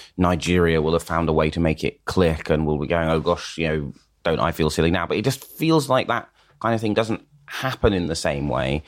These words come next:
because the game is so much more globalized and, you know, kind of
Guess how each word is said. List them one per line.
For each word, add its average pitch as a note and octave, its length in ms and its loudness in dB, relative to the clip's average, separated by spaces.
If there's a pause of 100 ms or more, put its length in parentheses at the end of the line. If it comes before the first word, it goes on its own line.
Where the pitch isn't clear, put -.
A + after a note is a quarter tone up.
(260)
because F#2+ 500 0
the F#2 100 0
game E2+ 280 0
is E2 160 -2
so F2 140 0
much E2 240 -2
more E2+ 260 0
globalized D#2 800 0
and, D2+ 100 -4
you D#2 100 0
know, D2+ 60 -2
kind D2 220 -4
of D2+ 220 -8